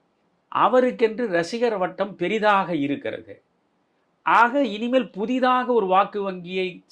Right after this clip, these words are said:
சிரமப்பட்டு உருவாக்க வேண்டும் என்ற நிலையில் அவர் இல்லை. ஏற்கனவே அந்த ரசிகர் வட்டம் இருக்கிறது. அந்த ரசிகர் வட்டம் இருக்கிறது, அது என்ன செய்யும்? இப்பொழுது ஒரு வீட்டில் ஒருவன்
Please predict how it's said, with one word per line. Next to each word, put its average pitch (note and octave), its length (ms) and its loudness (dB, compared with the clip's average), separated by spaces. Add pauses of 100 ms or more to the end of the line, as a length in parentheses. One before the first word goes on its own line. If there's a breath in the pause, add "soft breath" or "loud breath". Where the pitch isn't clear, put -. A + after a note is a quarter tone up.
சிரமப்பட்டு G#3+ 720 0
உருவாக்க F#3 460 -2
வேண்டும் E3 320 -6
என்ற D3+ 120 -12
நிலையில் D3 420 -4
அவர் A#2+ 140 -6
இல்லை. B2 340 -6 (760)
ஏற்கனவே G#3 500 0
அந்த A3 180 -2
ரசிகர் G3+ 460 -2
வட்டம் F#3+ 300 -4
இருக்கிறது. A2 480 -8 (800)
அந்த G3+ 400 2
ரசிகர் A#3 560 2
வட்டம் G3 320 -2
இருக்கிறது, C#3+ 460 -2
அது F#3+ 240 0 (420 soft breath)
என்ன G#3+ 280 -4
செய்யும்? F#3+ 400 -6 (640)
இப்பொழுது E3 440 2
ஒரு F#3 160 2
வீட்டில் G#3 420 -4
ஒருவன் F3 300 -2